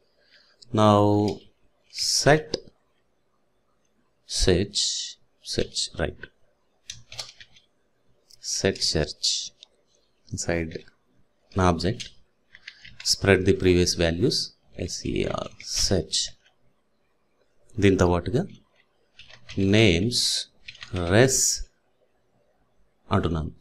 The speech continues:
So, ఇప్పుడు ఏదైతే మనకి array of objects వచ్చినాయో, ఆ అరేని స్టేట్లో ఉన్నటువంటి నేమ్స్ ప్రాపర్టీకి, ఆ, అసైన్ చేశాను. So,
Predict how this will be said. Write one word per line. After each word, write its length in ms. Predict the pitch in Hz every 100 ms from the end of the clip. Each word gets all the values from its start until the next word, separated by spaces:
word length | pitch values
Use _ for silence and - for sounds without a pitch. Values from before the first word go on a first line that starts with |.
| - 101
So, 360 | 90 87 85 - _ _ _ _ - - -
ఇప్పుడు 380 | - 104 95 92
ఏదైతే 300 | 107 110 110
మనకి 480 | 107 101 101 90 - 107
array 220 | 104 107
of 80 | 104
objects 480 | 101 101 98 -
వచ్చినాయో, 420 | 95 - 127 185 -
ఆ 300 | 95 95 - - -
అరేని 720 | 104 127 143 127 92 98 113 - - _ _ - - _ _ _ _ _ _ 113
స్టేట్లో 720 | - - 139 147 - 127 110
ఉన్నటువంటి 760 | 101 95 98 98 95 147 - 104
నేమ్స్ 560 | 95 107 139 - -
ప్రాపర్టీకి, 680 | 95 90 - 92 90 - 156 - _ _ _ _ _ _ -
ఆ, 360 | 92 90 87 -
అసైన్ 320 | 107 123 98
చేశాను. 380 | 80 - 80 - - _ _ _ _ _ - -
So, 340 | 95 87 85